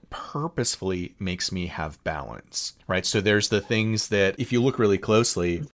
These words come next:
there are some categories. Is this creative?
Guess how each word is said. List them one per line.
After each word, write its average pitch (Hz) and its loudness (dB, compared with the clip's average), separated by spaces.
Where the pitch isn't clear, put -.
there 113 4
are 101 6
some 104 -4
categories. 95 -2
Is 107 2
this 120 0
creative? 107 2